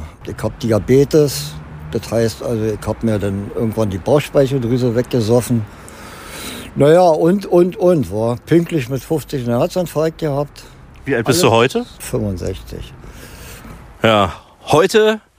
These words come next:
Speaker 2: ist er seit langen Jahren trocken, hat wieder eine Wohnung, hilft anderen Obdachlosen hier in der Suppenküche.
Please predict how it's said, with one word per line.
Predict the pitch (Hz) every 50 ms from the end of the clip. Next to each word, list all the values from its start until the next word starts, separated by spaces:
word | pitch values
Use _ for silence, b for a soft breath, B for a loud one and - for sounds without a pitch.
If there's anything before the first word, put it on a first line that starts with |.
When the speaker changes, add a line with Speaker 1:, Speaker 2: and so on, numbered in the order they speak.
| _ _ _
Speaker 2:
ist | - 160 156 -
er | 151 139 139 139 135 _ _ _
seit | _ - - 117 107 110
langen | 110 110 117 139 160 208 208 202 196 190 185 180 175 - -
Jahren | - 110 120 127 151 151 151 147 139 -
trocken, | - 147 151 160 - - 165 151 139 127
hat | 156 - -
wieder | 175 175 170 165
eine | 156 147 143 139 120 107
Wohnung, | 131 139 156 185 190 190 185 175 165
hilft | 131 135 165 196 202 - - -
anderen | 131 151 180 190 180 180 170
Obdachlosen | - 147 156 - - 160 143 147 147 147 147 139 139 139
hier | 127 143 175 185 156
in | 156
der | 147 143
Suppenküche. | 127 139 160 - 214 190 - - 214 196 - - 226